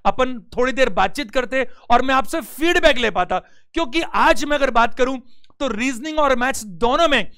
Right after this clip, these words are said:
पचास पचास सेशंस हो चुके हैं। सेशन नंबर पे मत जाइए, क्योंकि कई बार एक नंबर से दो तीन सेशन में पॉइंट लगा लगा करके। आप प्लेलिस्ट में देखिएगा,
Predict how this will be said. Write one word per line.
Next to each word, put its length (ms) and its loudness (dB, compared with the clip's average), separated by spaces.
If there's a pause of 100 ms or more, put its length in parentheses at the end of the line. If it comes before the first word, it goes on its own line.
(380)
पचास 400 2
पचास 400 0
सेशंस 400 -4
हो 80 -4
चुके 240 -4
हैं। 120 -4 (200)
सेशन 380 -2
नंबर 260 4
पे 100 -2
मत 140 2
जाइए, 280 2
क्योंकि 480 -6
कई 240 0
बार 260 4
एक 360 -4
नंबर 260 2
से 120 -2
दो 180 -4
तीन 160 -4
सेशन 280 -2
में 100 -2
पॉइंट 280 -2
लगा 120 -2
लगा 180 -2
करके। 460 -12
आप 260 4
प्लेलिस्ट 380 2
में 120 -2
देखिएगा, 440 -2